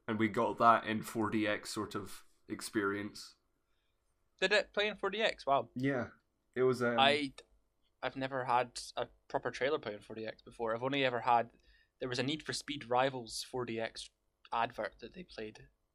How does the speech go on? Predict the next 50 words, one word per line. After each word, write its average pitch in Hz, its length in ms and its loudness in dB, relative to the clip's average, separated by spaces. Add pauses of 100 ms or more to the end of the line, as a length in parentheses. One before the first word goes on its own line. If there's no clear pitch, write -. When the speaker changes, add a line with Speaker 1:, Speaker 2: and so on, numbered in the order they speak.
(160)
Speaker 2:
before 120 460 -4
both 120 180 -12
times 113 260 -8
I 113 80 -2
went. 113 260 -6 (540)
Speaker 1:
Right. 113 440 -2 (220)
Speaker 2:
Never 123 180 -4
had 123 100 -4
a 113 40 -10
trailer. 110 500 -6
Yeah, 123 240 4
that 131 200 4
was 127 160 -6
really 127 220 2
annoying. 110 380 -2 (400)
They 127 80 0
just, 143 320 4 (400)
basically, 151 560 -2 (120)
they 135 80 -4
want 139 200 6
to - 60 -10
try 156 120 4
and 135 100 2
get 135 160 2
the, 127 200 -10
it's, 135 180 -2
like, 135 180 0 (200)
a 127 60 0
minute 151 280 2
long 139 300 6
or - 20 0
whatever, 113 240 0
so 120 140 -8
they 117 80 -4
wanted 127 180 2
to 131 60 -6
try 135 180 0
and 127 80 -6
get 131 160 -2
the 123 60 -8
most 131 280 -2
experience 147 520 -2
out 160 120 6
of 147 120 0
it. 175 160 0 (120)
Speaker 1:
Yeah. 110 340 -2
Speaker 2:
So 139 180 4
they 127 80 2
basically 143 420 0
just - 280 0